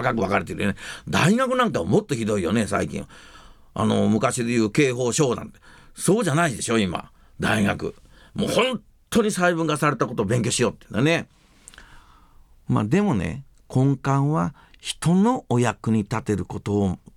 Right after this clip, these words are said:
する。それが勉強。勉強する。本当の意味だよね。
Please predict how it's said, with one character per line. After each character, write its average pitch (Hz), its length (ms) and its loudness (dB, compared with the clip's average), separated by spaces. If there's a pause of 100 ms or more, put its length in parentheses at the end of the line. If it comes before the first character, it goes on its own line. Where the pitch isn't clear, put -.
(180)
す - 140 -4
る。 90 120 -6
そ - 240 -4
れ 185 60 2
が 214 80 2
勉 113 280 -2
強。 - 220 -6 (400)
勉 95 240 0
強 82 180 -4
す - 140 -2
る。 98 160 0 (260)
本 101 200 -2
当 113 140 -6
の 123 80 0
意 98 80 0
味 87 120 -2
だ 69 120 -10
よ 67 60 -10
ね。 90 160 -10